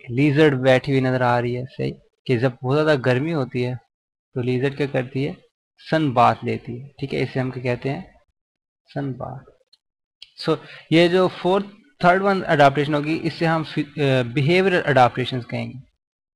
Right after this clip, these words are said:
ठीक है। वैसे भी ज़्यादा गर्मी हो तो आप साए में ज़्यादा जाना पसंद करते हैं, अगर सर्दी हो तो आप धूप में खड़ा रहना पसंद करते हैं। तो ये सारा बिहेवियरल adaptations हैं, सही,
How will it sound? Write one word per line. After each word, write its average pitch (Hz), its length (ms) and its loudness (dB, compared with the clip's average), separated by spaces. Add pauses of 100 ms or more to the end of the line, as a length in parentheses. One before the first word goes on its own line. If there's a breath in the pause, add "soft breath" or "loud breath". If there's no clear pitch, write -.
ठीक 190 160 -2
है। - 320 -4 (100)
वैसे 147 260 6
भी 160 80 2
ज़्यादा 156 300 10
गर्मी 156 280 4
हो 160 100 2
तो 151 100 0
आप 151 180 6
साए 147 360 4
में 160 120 2
ज़्यादा 143 280 4
जाना 147 240 4
पसंद 143 340 -4
करते 139 260 0
हैं, 131 440 -6
अगर 135 160 -2
सर्दी 135 360 0
हो 147 120 -2
तो 139 100 -2
आप 131 120 2
धूप 131 220 -6
में 151 160 -4
खड़ा 151 140 2
रहना 143 200 2
पसंद 139 320 -4
करते 139 200 -2
हैं। 135 40 -12
तो 151 80 -4
ये 170 100 0
सारा 180 260 2
बिहेवियरल 160 440 2
adaptations 127 800 2
हैं, 120 140 -6
सही, 156 180 -6